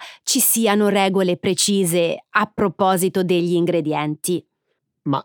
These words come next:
Speaker 2: ci devono essere dei limiti? Chiameresti carbonara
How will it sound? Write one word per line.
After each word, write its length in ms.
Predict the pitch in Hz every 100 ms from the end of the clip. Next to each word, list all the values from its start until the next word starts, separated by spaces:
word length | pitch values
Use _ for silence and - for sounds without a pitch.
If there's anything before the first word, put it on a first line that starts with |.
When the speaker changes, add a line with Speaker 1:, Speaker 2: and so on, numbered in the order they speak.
| -
Speaker 2:
ci 260 | - 156 110
devono 560 | 135 196 220 170 135
essere 540 | 131 127 - 151 143 127
dei 220 | 139 127
limiti? 640 | 135 127 127 110 123 110 - _ _ _ _ _
Chiameresti 960 | - 151 190 170 165 180 - 196 175 131 - _
carbonara 1000 | - 156 127 139 143 143 147 147 139